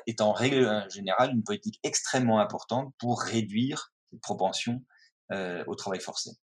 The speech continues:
La protection des victimes, évidemment, extrêmement important. Il se, quand on réussit à récupérer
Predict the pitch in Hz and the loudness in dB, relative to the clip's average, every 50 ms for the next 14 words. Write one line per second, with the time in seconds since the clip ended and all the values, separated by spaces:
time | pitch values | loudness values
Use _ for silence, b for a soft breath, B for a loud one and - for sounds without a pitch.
0 | _ _ _ b b b b b b - 107 117 - - 135 123 143 - 139 127 | _ _ _ b b b b b b 0 2 2 2 2 0 2 4 4 4 4
1 | 117 117 139 160 - - - 160 131 - - - _ _ - 92 92 98 95 107 | 4 4 2 -2 -4 -4 0 0 0 0 -2 -6 _ _ -12 -10 -8 -2 0 2
2 | 107 110 113 110 - - - 131 127 - - - 117 107 107 107 107 143 156 156 | 4 4 2 2 -2 -2 -2 -2 0 0 -2 0 2 4 4 4 4 2 2 4
3 | 180 147 113 101 98 92 82 - - 95 - _ _ b b b b b - 104 | 4 4 4 2 0 0 -2 -2 -2 -2 -8 _ _ b b b b b -2 -2
4 | 110 113 - 117 110 107 104 98 95 98 95 - - 120 123 123 117 117 - - | -2 0 2 2 2 2 2 -2 -4 -8 -6 -2 2 2 2 4 4 4 2 2
5 | 139 135 127 104 92 - - 113 113 - 123 110 110 117 120 120 120 117 117 107 | 2 2 2 2 2 2 0 -4 -4 -2 -4 -2 0 0 2 2 2 2 0 -2
6 | - | -4